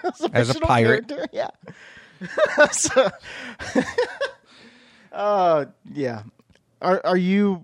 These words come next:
Speaker 1: doing anything crazy for the church costume Halloween thing?
Speaker 2: I never do.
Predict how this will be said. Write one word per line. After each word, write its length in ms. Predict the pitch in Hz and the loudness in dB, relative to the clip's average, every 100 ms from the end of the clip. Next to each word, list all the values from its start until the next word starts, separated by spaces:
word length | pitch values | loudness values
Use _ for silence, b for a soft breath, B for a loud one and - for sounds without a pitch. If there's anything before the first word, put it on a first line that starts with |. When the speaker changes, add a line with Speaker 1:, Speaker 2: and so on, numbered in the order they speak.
| 151 | -2
Speaker 1:
doing 260 | 190 185 | 0 0
anything 260 | 180 175 175 | -2 -4 -4
crazy 340 | 180 175 170 | -2 -2 -2
for 520 | 170 165 160 151 143 - _ _ _ | -6 -4 -2 -2 -6 -10 _ _ _
the 100 | 147 | -10
church 240 | - 156 | -4 -6
costume 340 | - 160 151 151 | 2 2 2 0
Halloween 440 | 156 151 156 156 | 0 0 0 -2
thing? 480 | 156 160 156 156 175 - | -2 -4 -4 -8 -14 -8
Speaker 2:
I 120 | - 101 | -2 2
never 260 | 101 98 | 2 2
do. 140 | 98 | 2